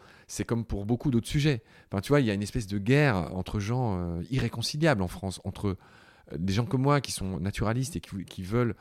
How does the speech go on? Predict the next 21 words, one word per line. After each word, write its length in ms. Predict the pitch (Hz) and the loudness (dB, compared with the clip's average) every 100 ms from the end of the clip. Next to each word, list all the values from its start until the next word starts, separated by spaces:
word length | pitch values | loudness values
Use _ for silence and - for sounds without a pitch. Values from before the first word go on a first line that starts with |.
| - - | -14 -12
faire 160 | - 90 | -6 -2
valoir 320 | 104 117 101 | 2 2 0
les 100 | 90 | -2
droits 240 | 101 127 | 2 0
du 80 | 101 | 0
vivant, 260 | 98 110 135 | -4 -2 -4
tout 100 | - | -4
simplement, 420 | 92 127 185 190 - - - - | -4 0 0 -2 -10 -20 -16 -4
et 80 | 110 | 0
des 100 | 110 | 2
gens 220 | 127 196 | 4 2
qui, 320 | - 123 107 | 0 -6 -4
euh, 100 | 85 | -4
ne 140 | 104 104 | -2 -2
veulent 180 | 147 | -2
faire 160 | 123 95 | -2 -2
valoir 300 | 113 151 - | -2 -2 6
que 100 | 180 | 8
leurs 200 | 165 120 | 8 8
propres 280 | - - 107 | 2 0 0
droits, 260 | 117 165 | 2 0